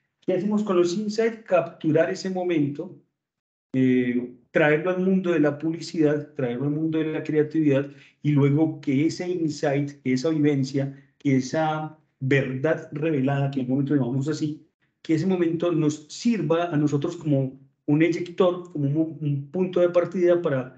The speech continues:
eh, encontrar unos conceptos creativos. Y finalmente, pues todo eso que estamos ahí concatenando se cierra en el plan de medios, en unas piezas publicitarias, donde hay un facing, donde hay una programación,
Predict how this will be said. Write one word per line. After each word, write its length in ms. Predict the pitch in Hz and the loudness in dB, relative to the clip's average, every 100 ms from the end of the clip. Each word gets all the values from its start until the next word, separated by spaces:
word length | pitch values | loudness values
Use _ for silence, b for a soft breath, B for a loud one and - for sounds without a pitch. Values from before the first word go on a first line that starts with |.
| b b _ | b b _
eh, 280 | 123 120 120 | -6 -4 -2
encontrar 480 | 127 131 120 123 120 | -2 -2 -2 -2 0
unos 220 | 135 131 | 0 0
conceptos 520 | - 120 - - 123 | -2 -4 -6 -10 -10
creativos. 720 | - 110 104 107 - - - _ b b _ - | -10 -10 -10 -14 -16 -20 -20 _ b b _ -2
Y 100 | 151 | 0
finalmente, 880 | 175 202 240 226 190 226 254 - - _ _ | 2 2 4 4 4 2 0 -4 -18 _ _
pues 320 | 151 147 - | 2 2 -2
todo 220 | 165 170 | 0 2
eso 180 | 175 185 | 2 0
que 80 | 175 | -4
estamos 260 | - 147 151 | -4 -2 0
ahí 200 | 131 127 | 2 0
concatenando 880 | 170 160 170 165 180 151 139 160 - _ _ _ _ _ _ _ _ _ _ _ - | -2 -2 -2 -4 -4 -2 -4 -6 -10 _ _ _ _ _ _ _ _ _ _ _ -20
se 240 | - 202 | 0 2
cierra 640 | 208 233 214 226 240 - - _ | 2 0 0 0 -2 -6 -18 _
en 220 | 156 151 | 2 4
el 160 | 135 135 | 2 -2
plan 400 | - 165 165 170 | -4 2 4 4
de 80 | 185 | 2
medios, 580 | 170 151 175 - - _ _ | 2 2 -2 -10 -20 _ _
en 200 | 127 117 | -8 -6
unas 280 | 120 143 139 | -6 -6 -6
piezas 380 | - 165 - - | -4 -2 -2 -2
publicitarias, 800 | 160 156 151 156 139 160 - b b _ | 0 0 0 0 0 0 -8 b b _
donde 200 | 120 117 | -4 0
hay 100 | 123 | 0
un 120 | 135 | 0
facing, 580 | 135 180 165 - 175 170 | 0 0 0 -2 -4 -2
donde 240 | 131 120 | -2 -2
hay 60 | 117 | -2
una 160 | 131 131 | -2 0
programación, 880 | 131 117 113 - 175 175 175 175 | -2 -2 -6 -2 2 2 2 -2